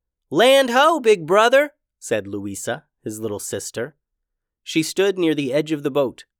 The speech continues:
pointing off into the distance. There was a quaint-looking island nearby. "Wait a minute, is that," began Simon. "Is that the valley? I've been here before." "Oh yeah?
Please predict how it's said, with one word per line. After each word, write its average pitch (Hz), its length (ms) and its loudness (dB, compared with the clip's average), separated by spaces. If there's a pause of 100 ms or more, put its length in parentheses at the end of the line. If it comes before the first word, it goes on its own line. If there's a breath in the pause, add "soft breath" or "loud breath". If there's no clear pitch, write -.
pointing 139 340 -2
off 135 320 0
into 143 180 -8
the 143 100 -6
distance. 117 580 -8 (680)
There 139 100 2
was 151 180 0
a 156 60 -4
quaint-looking 156 1120 -4
island 113 560 -2
nearby. 113 720 -6 (1080)
"Wait 233 320 0
a 156 80 2
minute, 131 400 -2 (420)
is 180 220 -6
that," 277 640 -2 (480)
began 123 360 0
Simon. 104 580 -6 (260)
"Is 185 200 -6
that 269 320 -2
the 139 200 0
valley? 180 640 -4 (440)
I've 285 320 -4
been 330 260 2
here 147 260 0
before." 113 720 -4 (800)
"Oh 180 160 4
yeah? 196 420 4